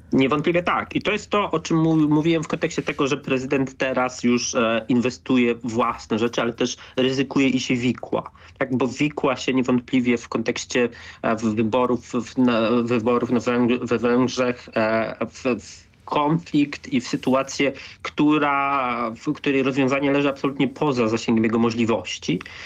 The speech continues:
i sporo ryzykuje, co pokazują też, e, obecne sondaże. Więc tak naprawdę, mm, oczywiście to jest walka o sz-, wizerunek szerszej ekipy politycznej, jeżeli mogę tak powiedzieć, ale jest to ryzykowne.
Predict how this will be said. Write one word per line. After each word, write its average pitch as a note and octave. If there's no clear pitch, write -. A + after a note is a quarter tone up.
i C#3
sporo E3+
ryzykuje, D#3+
co -
pokazują B2
też, B2
e, C3
obecne B2
sondaże. B2+
Więc A#2
tak B2+
naprawdę, B2+
mm, B2
oczywiście D#3
to D3+
jest C3
walka C3
o B2+
sz-, -
wizerunek B2
szerszej B2+
ekipy -
politycznej, A2+
jeżeli A2+
mogę G#2+
tak A2
powiedzieć, A#2
ale D3
jest C#3+
to C#3
ryzykowne. B2